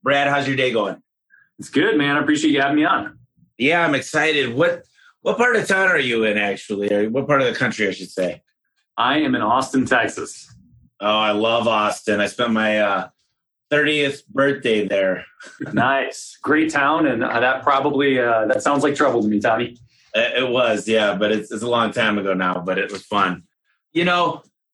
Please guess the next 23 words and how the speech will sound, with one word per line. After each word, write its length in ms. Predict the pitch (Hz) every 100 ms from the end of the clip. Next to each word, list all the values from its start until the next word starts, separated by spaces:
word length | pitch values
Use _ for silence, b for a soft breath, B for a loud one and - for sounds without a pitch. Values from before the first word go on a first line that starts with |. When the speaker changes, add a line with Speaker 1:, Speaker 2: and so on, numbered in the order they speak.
| 147
Speaker 1:
there's 220 | 196 220
a 100 | 202
lot 240 | 190 202
to 100 | 175
talk 320 | - 175 175 170
about 360 | 139 135 120
here 220 | 131 135
because 680 | 131 135 - 147 127 117 -
I 80 | 139
think 280 | 131 175 151
financing 1000 | - 151 170 165 147 139 143 131 127 127 - _ _ _ _ _
is 420 | 131 127 107 - _ _ _ -
a 40 | -
secret 500 | - 165 160 131 117
weapon 400 | 131 127 120 113
that 120 | 113
a 80 | 110
lot 300 | 113 127 131
of 80 |
home 240 | 120 131 120
service 420 | - 123 117 113
companies 720 | 127 110 104 107 104 95 - _ 98 92
don't 440 | 120 117 117 117